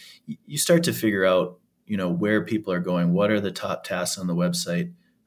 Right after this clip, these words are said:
Uh, we've got macro goals like admissions applications and campus visit requests, requests for more info, those admissions goals. Um, we've got some e-commerce tracking on our bookstore, as well as, um, the camps that we, we host for kids,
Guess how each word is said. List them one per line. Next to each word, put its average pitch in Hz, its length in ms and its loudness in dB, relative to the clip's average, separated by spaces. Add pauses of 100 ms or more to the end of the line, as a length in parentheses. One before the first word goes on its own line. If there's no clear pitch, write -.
Uh, 90 160 -16
we've 107 160 -4
got 113 160 2
macro 104 460 0
goals 95 440 -2
like 80 200 -10 (100)
admissions 104 480 -6
applications 101 880 -6
and 92 120 -20
campus 104 400 -6
visit 101 300 -8
requests, - 640 -6
requests - 340 -4
for 98 160 -12
more 95 200 -6
info, 98 580 -6
those 92 180 -14
admissions 95 540 -6
goals. 95 560 -8 (500)
Um, 87 180 -4
we've 87 140 -8
got 110 140 2
some 95 160 -4
e-commerce 107 580 0
tracking 107 480 -4
on 90 100 0
our 85 100 0
bookstore, 107 640 0
as 92 160 -4
well 92 200 -4
as, 92 240 -8 (360)
um, 90 180 0
the 87 100 0
camps - 560 -4
that 107 140 0
we, 104 280 -2
we 107 100 -4
host 104 300 -2
for 92 140 -14
kids, 101 520 -10